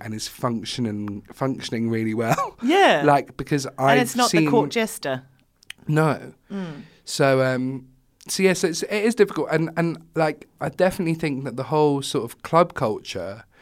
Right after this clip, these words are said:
Speaker 1: is geared up towards, like, slim bodies, and,
Speaker 2: Mm.
Speaker 1: and from literal, like, <laughs> I mean, the, the, the, it, it's so, like,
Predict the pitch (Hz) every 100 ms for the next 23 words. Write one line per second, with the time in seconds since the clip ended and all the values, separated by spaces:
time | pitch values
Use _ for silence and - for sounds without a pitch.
0 | - - _ - 131 - 147 131 127 117
1 | - - - - 117 113 110 - 107 104
2 | - _ - - 123 107 101 98 98 98
3 | - 95 - - _ 120 113 139 120 120
4 | - 143 131 123 - 147 135 - 135 120
5 | 110 107 - - - - - - _ -
6 | _ - - - 147 151 147 143 - -
7 | - - - _ - 175 160 165 156 -
8 | 160 156 165 190 131 - 180 170 180 185
9 | - - 180 180 170 160 156 147 -